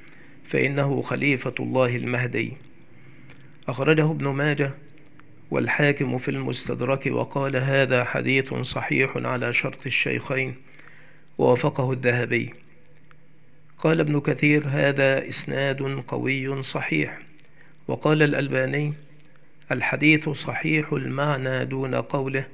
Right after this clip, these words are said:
فإن فيها خليفة الله المهدي"، فقد أخرجه ابن ماجه من طريق علقمة عن ابن مسعود مرفوعا نحو رواية عثمان الثانية، وإسناده حسن،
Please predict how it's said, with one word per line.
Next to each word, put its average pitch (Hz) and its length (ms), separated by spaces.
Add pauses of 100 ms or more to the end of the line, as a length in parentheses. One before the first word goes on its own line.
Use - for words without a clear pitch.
(680)
فإن 131 480
فيها 139 540
خليفة 131 640
الله 127 420
المهدي"، 123 520 (1000)
فقد 135 260
أخرجه 143 460
ابن 151 180
ماجه 143 420
من 143 220
طريق 139 440
علقمة 143 840 (640)
عن 131 160
ابن 143 240
مسعود 143 520
مرفوعا 143 640
نحو 135 440
رواية 139 560
عثمان 139 580
الثانية، 143 720 (600)
وإسناده 147 760
حسن، 147 500